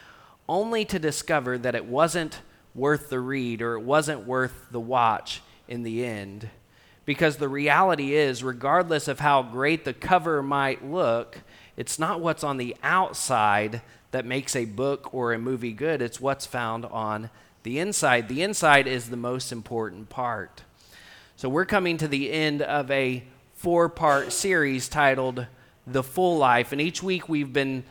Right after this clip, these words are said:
looking at a different passage in the book of John. And if you remember, I've pulled the title for The Full Life from the N I V translation of John ten ten, where it says, "The thief comes to steal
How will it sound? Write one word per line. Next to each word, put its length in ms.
looking 400
at 260
a 160
different 540
passage 760
in 240
the 260
book 220
of 140
John. 400
And 120
if 140
you 140
remember, 400
I've 180
pulled 300
the 80
title 480
for 240
The 100
Full 280
Life 280
from 220
the 240
N 160
I 140
V 200
translation 800
of 380
John 440
ten 340
ten, 540
where 140
it 60
says, 260
"The 100
thief 380
comes 320
to 100
steal 720